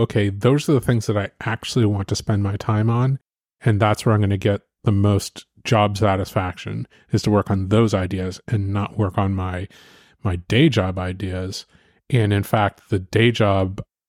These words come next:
is really going to keep me from, from pursuing this thing that I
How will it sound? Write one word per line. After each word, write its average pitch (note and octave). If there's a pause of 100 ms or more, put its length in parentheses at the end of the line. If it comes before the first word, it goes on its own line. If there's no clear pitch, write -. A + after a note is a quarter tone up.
(160)
is G#2
really G#2+
going G2
to F#2+ (520)
keep -
me A#2+
from, G2 (120)
from F#2+
pursuing G2+
this F#2+
thing F#2+
that F#2+
I F#2